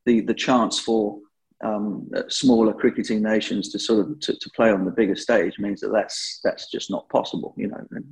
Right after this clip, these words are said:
and, and I should shut up and never, never mention it again. But that's part of the <laughs> reason why, part of the reason why it always feels a little bit anticlimactic. Um,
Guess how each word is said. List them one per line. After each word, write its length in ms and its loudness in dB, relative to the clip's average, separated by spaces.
and, 240 -8
and 140 -6
I 80 -6
should 180 -6
shut 260 -2
up 200 -6
and 100 0
never, 220 0
never 280 4
mention 320 4
it 100 0
again. 340 0
But 140 6
that's 200 4
part 280 4
of 80 2
the 100 4
<laughs> 100 4
reason 240 6
why, 400 -2
part 200 6
of 60 0
the 80 0
reason 320 0
why 220 -2
it 100 0
always 340 2
feels 280 -4
a 40 0
little 380 0
bit 260 -4
anticlimactic. 960 -8
Um, 380 0